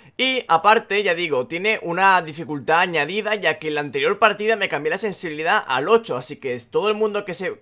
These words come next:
que sabéis que mi sensibilidad es siete siete, ¿vale? En X Y, que sepáis que a partir de ahora voy a, voy a empezar a utilizar la ocho ocho, ¿vale? Y ya empecé a utilizar, conseguimos este challenge con la nueva sensibilidad y va muy, muy, muy, muy bien, la verdad, el tema de construir más rápido y esas cosas va de lujo, la verdad.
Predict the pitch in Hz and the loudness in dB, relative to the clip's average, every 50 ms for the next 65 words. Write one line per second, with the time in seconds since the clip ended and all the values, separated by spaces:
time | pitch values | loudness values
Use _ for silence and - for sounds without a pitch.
0 | _ _ - 165 160 - 165 160 185 196 175 135 117 - 143 135 131 - 139 131 | _ _ -4 -4 -2 0 0 0 0 -2 -4 -4 -4 -6 -8 -8 -8 -8 -10 -10
1 | 120 135 131 135 143 156 170 175 175 160 - - - - 151 160 156 151 131 113 | -8 -8 -8 -4 -2 0 2 2 2 0 -2 -4 -6 -6 -6 -4 -2 -4 -4 -4
2 | - - 160 180 185 185 190 208 202 165 143 170 170 156 156 160 160 151 - 151 | -6 -6 -6 -6 -4 -4 -4 -4 -2 -2 -2 -2 -2 -4 -4 -6 -6 -8 -10 -8
3 | 151 156 175 180 180 185 - - - - - - - _ _ - 185 190 208 202 | -8 -8 -8 -8 -8 -10 -12 -14 -18 -20 -20 -20 -20 _ _ -4 -2 0 0 2
4 | 190 180 185 220 208 - 214 - 175 165 151 156 175 180 185 190 180 190 208 196 | 4 4 4 4 2 2 0 2 2 2 2 0 -2 -2 0 2 4 4 2 2
5 | 180 175 175 180 160 151 160 170 180 190 185 202 185 175 - 165 165 156 - 180 | 2 2 2 2 2 0 0 0 0 -2 -4 -4 -6 -6 -6 -6 -6 -2 -2 -2
6 | 190 190 185 165 160 - 160 175 175 - 208 165 139 170 196 190 - 131 101 104 | 2 6 6 6 6 6 4 0 0 0 -2 -2 0 0 -2 -2 -4 -6 -4 -2
7 | 127 156 160 151 143 151 131 113 156 156 147 151 147 151 139 139 135 135 127 - | -2 0 0 0 0 -2 -2 -2 -2 -2 -2 -2 -4 -4 -4 -6 -6 -6 -4 -2
8 | 196 220 226 - - - 156 151 139 147 151 143 160 180 180 170 170 170 156 - | 0 0 0 -2 -4 -4 -4 -4 -4 -4 -8 -8 -6 -4 -4 -4 -4 -4 -4 -2
9 | - 147 143 - 170 156 156 156 151 - - 151 139 147 147 147 143 151 143 139 | -2 -2 -2 0 -2 -2 -2 -4 -6 -4 -2 -2 0 0 -2 -4 -6 -6 -8 -8
10 | 151 135 131 143 160 196 220 220 - - - - - - - - 214 240 240 247 | -8 -4 0 0 0 0 0 -4 -8 -16 -20 -20 -20 -16 -6 -2 0 4 6 6
11 | 247 240 214 202 202 214 233 247 240 214 208 214 226 226 214 196 196 214 214 208 | 4 4 2 0 0 2 2 2 0 0 2 4 4 4 4 2 2 2 2 2
12 | 202 202 196 185 175 156 143 139 143 139 147 151 147 135 151 151 160 160 156 156 | 2 0 -2 0 -2 -2 0 0 0 0 0 0 -2 0 -2 -2 0 0 -2 -2
13 | 156 151 - - 151 147 151 151 143 135 135 147 180 202 208 233 214 196 160 170 | -4 -6 -6 -10 -12 -10 -6 -4 -2 -2 0 0 0 0 2 0 0 0 0 -4
14 | 160 - 180 175 - 220 190 156 160 175 185 - 170 147 139 143 156 165 - - | -6 -6 -6 -6 -4 -4 0 2 2 2 2 0 -4 -2 -2 0 0 0 -2 -4
15 | 107 87 90 107 110 113 120 113 | -6 -8 -8 -6 -6 -8 -8 -12